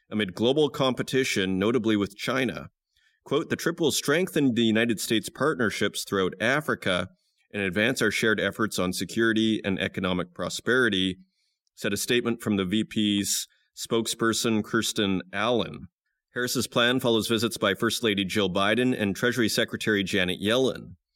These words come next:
Secretary of State Anthony Blinken is going this week, and President Joe Biden is expected to travel to Africa later this year. Sounds like it's front and center here for the U S. However, Harris will be closely watched as the first black vice president in U S history and the first woman to hold the position.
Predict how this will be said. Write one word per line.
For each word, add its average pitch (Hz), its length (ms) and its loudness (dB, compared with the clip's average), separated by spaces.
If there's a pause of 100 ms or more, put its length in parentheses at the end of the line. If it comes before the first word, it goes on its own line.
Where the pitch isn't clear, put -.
(400)
Secretary 113 840 0
of 95 100 0
State 113 300 2
Anthony 104 380 0
Blinken 113 360 0
is 92 120 -4
going 98 240 2
this 147 260 0
week, 104 220 0
and 101 120 0
President 113 440 0
Joe 117 160 2
Biden 107 400 2
is 95 120 -2
expected 107 460 -2
to - 80 -12
travel 107 360 2
to - 120 -4
Africa 104 380 -4
later 104 340 0
this 92 260 -4
year. 139 340 -2 (260)
Sounds 202 240 0
like 143 160 2
it's 113 160 -2
front 151 240 0
and 104 160 2
center - 560 0 (260)
here 87 420 -4
for 107 140 -4
the 92 120 -2
U 104 260 2
S. - 540 -4 (200)
However, 117 320 2
Harris 175 400 0
will 143 80 2
be - 140 0
closely 175 360 2
watched 107 320 2
as 107 140 0
the 107 60 -2
first - 280 -4
black 104 240 2
vice 104 220 -2
president 104 440 -2
in 95 180 0
U 147 200 4
S 123 140 0
history 107 460 0
and 95 100 0
the 95 60 -4
first 117 260 -2
woman 98 280 0
to 98 100 -2
hold 95 180 -2
the - 60 -6
position. 123 720 -2